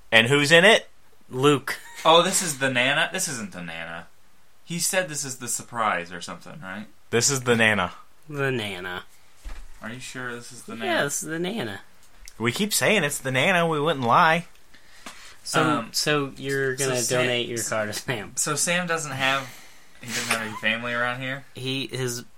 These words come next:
Speaker 2: his parents live in Florida. He has his ex-girlfriend and her husband. I guess he could stay with
Speaker 3: Oh,
Speaker 2: them.
Speaker 3: that, don't do that, Sam.
Speaker 1: Wait, can he not just move to Florida?
Speaker 2: Well, he was hoping to get a car donated to him so he could sleep in it.
Speaker 3: Look, I can't.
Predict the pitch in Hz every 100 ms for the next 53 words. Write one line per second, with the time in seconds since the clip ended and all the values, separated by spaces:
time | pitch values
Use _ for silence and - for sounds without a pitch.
0 | - 120 117 135 135 156 165 - 143 127
1 | 123 123 117 110 107 - - - - -
2 | - - - - - 151 147 160 165 143
3 | 127 123 120 - - 123 131 160 135 117
4 | 120 147 113 127 131 123 123 127 131 139
5 | 123 113 - 117 110 107 113 113 120 120
6 | 123 110 104 87 87 82 - 82 80 90
7 | - - - - - - - - 151 170
8 | 117 - - - - 127 143 143 147 147
9 | 147 147 135 - 135 180 226 - 123 139
10 | 131 131 127 143 151 120 110 107 - 123
11 | 127 104 98 98 98 95 - 120 110 107
12 | 98 - 123 117 98 95 - - - -
13 | - - - - - - - - - -
14 | 147 139 - 135 170 - 202 196 180